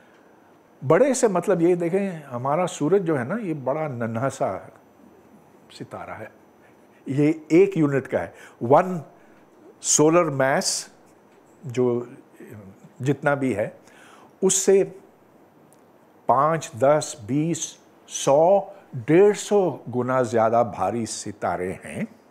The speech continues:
और जो सितारे सूरज से कोई बारह, पन्द्रह गुना ज़्यादा भारी होते हैं,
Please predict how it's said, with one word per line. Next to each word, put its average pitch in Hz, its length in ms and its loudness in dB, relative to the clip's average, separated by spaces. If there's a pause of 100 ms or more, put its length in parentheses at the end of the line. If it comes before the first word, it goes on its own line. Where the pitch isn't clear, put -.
(1080)
और 196 160 4
जो 185 300 0
सितारे 180 680 2
सूरज 175 480 2
से 180 200 2
कोई 147 460 4 (2000)
बारह, 185 340 6
पन्द्रह 175 480 2
गुना 151 300 0
ज़्यादा 123 420 4
भारी 113 340 0
होते 101 300 -4
हैं, 107 240 -8